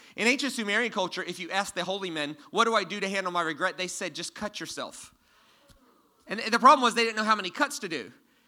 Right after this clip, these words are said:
So, so what if you do ten cuts, but the magic number's eleven? <laughs> And you still go to bed wondering, "Have I done enough to please the gods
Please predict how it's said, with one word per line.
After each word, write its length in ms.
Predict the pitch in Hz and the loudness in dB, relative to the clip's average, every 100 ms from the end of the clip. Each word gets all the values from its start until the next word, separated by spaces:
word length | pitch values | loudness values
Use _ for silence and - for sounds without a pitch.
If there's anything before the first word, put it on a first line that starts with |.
| _ _ | _ _
So, 300 | - 240 233 | -2 0 0
so 120 | 214 | 0
what 160 | 254 277 | 4 4
if 60 | 254 | 4
you 140 | 269 | 4
do 100 | 240 | 2
ten 280 | 240 277 285 | 4 2 4
cuts, 400 | 233 165 - - - _ _ _ _ _ _ - _ _ _ - | 4 4 0 -10 -14 _ _ _ _ _ _ -20 _ _ _ -8
but 140 | 208 | -6
the 40 | 220 | 2
magic 320 | 233 226 220 | 2 2 2
number's 280 | 220 202 180 | 0 0 -4
eleven? 500 | 196 208 180 135 151 _ _ _ _ _ _ _ - | 0 0 0 -8 -12 _ _ _ _ _ _ _ -16
<laughs> 380 | 165 165 185 175 - - - _ _ | -12 -8 -8 -10 -14 -20 -20 _ _
And 120 | - 202 | -8 -4
you 100 | 208 | 0
still 200 | 240 220 | 4 6
go 100 | 226 | 6
to 60 | |
bed 160 | 220 196 | 2 2
wondering, 380 | 220 220 208 196 | 0 2 -2 0
"Have 120 | 190 | 0
I 60 | |
done 220 | 190 202 202 | 0 0 0
enough 340 | 196 202 190 | 2 2 2
to 80 | 170 | -8
please 320 | - 196 185 | -10 -8 -8
the 100 | - | -8
gods 680 | 160 185 170 139 131 - - | 0 4 4 0 -12 -14 -14